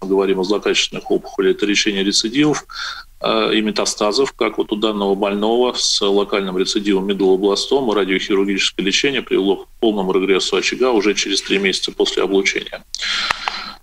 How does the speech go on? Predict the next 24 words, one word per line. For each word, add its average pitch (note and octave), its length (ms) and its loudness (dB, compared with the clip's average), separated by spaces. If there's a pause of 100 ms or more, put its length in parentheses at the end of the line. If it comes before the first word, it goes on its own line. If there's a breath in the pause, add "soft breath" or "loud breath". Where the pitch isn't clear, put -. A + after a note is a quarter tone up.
(200)
А, G#2+ 220 2
ну D3 320 0
и, C#3+ 160 2
конечно C3 480 0
же, A2 160 4
это G#2+ 140 0
лечение A2+ 420 2
первичных A2 640 0
опухолей G2 460 0
центральной G#2 480 0
нервной G2+ 320 0
системы, C3+ 680 0
то A2+ 140 2
есть G#2+ 160 2
труднодоступных, G#2 1040 0
э, - 40 0
в F#2 600 2
первую F#2+ 220 4
очередь, F#2 220 -2
для G2+ 120 0
радикальной G2+ 540 0
хирургии, A2 580 0
как, A2 400 -6
э, - 40 -14